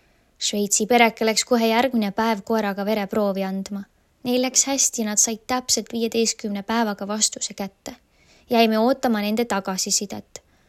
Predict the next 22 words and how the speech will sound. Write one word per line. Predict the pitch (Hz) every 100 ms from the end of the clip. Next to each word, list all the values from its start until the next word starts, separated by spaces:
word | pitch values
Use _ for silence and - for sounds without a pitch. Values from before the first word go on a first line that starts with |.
| _ _ 240
Lootus | 254 277 277 220
oli, | 226 262 220
et | 202
kui | 214
nemad | 208 269 247
selle | - 202 202
paberiga | 220 247 220 196 214
üle | 214 202
piiri | 285 330 233
saavad, | 220 202 202 - - - - -
peame | 302 302 262
meie | 214 240 220 190
ju |
ka | 185 214 202
saama, | 196 190 185 185 - _ _
olenemata, | 226 294 277 214 208 202 196
et | 196
nemad | 208 226
liiguvad | 196 208 202 190
siiski | - 240 247 - 190
edasi | 185 202 233
Prantsusmaale. | 202 190 - 196 - 190 190 196